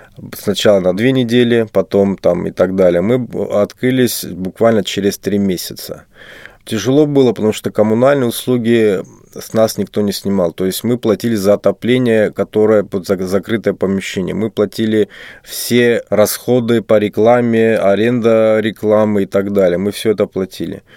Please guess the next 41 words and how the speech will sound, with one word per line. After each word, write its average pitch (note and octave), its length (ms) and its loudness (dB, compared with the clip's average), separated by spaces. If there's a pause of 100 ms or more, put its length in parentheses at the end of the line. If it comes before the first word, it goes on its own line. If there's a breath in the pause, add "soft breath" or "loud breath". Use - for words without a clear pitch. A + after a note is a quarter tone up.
(500 loud breath)
А G2 180 -2
тогда C3 580 2
вот A2+ 240 -4
у G#2+ 180 -4
того A#2+ 320 2
же G#2+ 160 0
Яндекса, A#2 560 0
и G#2 140 -2
где G#2 360 0
услуги G#2 420 -4
мы G2 160 0
там, G2 280 -2
а, F2+ 220 0
в-, E2+ 600 -12
на G#2+ 160 0 (140)
тех - 240 -4
площадках, F#2+ 540 -2
которые F#2+ 380 -4
мы F#2 60 -4
были F#2+ 200 -2
размещены, G#2 800 -2 (280 loud breath)
они A2 240 -2
сами B2 380 0
не G#2+ 160 0
знали, G#2 360 0
что - 220 -6
настолько G2+ 520 -2
это F2+ 160 -2
протянется, A#2 680 -2
чтобы G2+ 360 -2
мы A#2 200 2
могли G#2+ 380 0
хотя G#2 380 0
бы G2+ 80 -2
приостановить G#2+ 880 0
нашу F2+ 320 -4
рекламу, F2+ 400 -4
чтобы F2+ 320 -10
просто - 360 -4
так G#2+ 300 2
люди, G2+ 400 -2